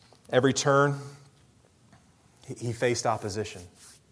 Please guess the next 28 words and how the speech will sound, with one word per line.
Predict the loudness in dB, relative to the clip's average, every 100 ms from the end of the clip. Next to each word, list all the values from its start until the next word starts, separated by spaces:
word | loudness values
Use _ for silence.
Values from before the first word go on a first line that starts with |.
| _ _
He | -6
faced | -2 -4 -4
difficulties. | -6 -8 -10 -10 -10 -12 -10
He |
faced | -6 -6 -6
temptations. | -8 -8 -8 -10 -12 -18 -20 -20 -20 -20 -20 -20 -20 -20 -20 -20 -20 -20 -6
And | 0 2
then | 2
he, | 0 0
he | 0
tells | -2 -4 2 4 4 4 4
us | 4 2 0
that | 2 0 0
in | -2
our | 2 4 4 2 -10 -20 -10
desire | -2 4 6 6
to | 2 -6
follow | -2 2 4 4 0
him | -4 -10 -8
and | -4
our | -2
desire | -2 -2 0 0 0 -2
to | -4 -4
align | -2 -2 0 -2
our | 0 2 2
lives | -2 -2 -4 -6
with | -8 -10
him, | -12 -12 -14